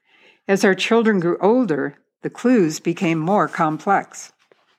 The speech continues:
With three children spanning six years and thirty clues to be made,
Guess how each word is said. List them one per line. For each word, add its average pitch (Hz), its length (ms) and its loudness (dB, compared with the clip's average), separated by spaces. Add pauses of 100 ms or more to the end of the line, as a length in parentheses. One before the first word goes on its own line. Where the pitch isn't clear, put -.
(880)
With 185 220 -4
three 247 320 2
children 185 560 0
spanning 185 500 0
six - 460 -6
years 175 420 0
and - 320 -8
thirty 247 300 2
clues 254 460 2
to 165 60 -8
be 147 140 -4
made, 147 420 -2